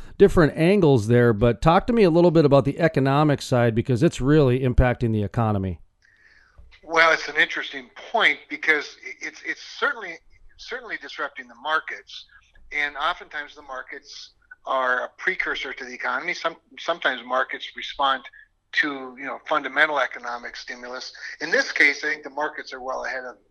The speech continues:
Speaker 2: of the economy, but there's no question that, that, uh, the economy is struggling, and it's, it's obvious that it's going to struggle when you have a disruption in trade, you have a disruption, uh, in,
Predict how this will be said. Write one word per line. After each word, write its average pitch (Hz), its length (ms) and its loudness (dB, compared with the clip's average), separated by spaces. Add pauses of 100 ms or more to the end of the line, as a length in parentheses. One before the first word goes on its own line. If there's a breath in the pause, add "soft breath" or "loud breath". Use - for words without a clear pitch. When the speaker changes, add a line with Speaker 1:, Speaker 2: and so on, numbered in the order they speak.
(200)
Speaker 2:
of - 120 -18
the - 80 -14
economy, 139 540 -4
but 147 200 0
there's 139 240 -2
no 170 240 -2
question 156 520 0 (120)
that, - 800 -12 (160)
that, 127 40 -10
uh, 117 260 -6 (200)
the 123 80 -18
economy 131 460 -8
is 113 80 -12
struggling, 156 480 -6
and 170 120 -2
it's, - 240 -8 (480)
it's - 200 -10
obvious 185 380 2
that 139 60 -4
it's - 120 -8
going 135 180 -8
to - 60 -10
struggle 156 420 -2
when 135 80 -10
you 139 160 -14
have 143 280 0
a 123 80 -8
disruption 131 760 -8 (480 loud breath)
in 131 420 -2
trade, 135 460 -4
you 147 140 -6
have 127 160 -2
a 123 60 -14
disruption, 131 880 -8 (400 loud breath)
uh, 123 200 -4
in, 127 300 -12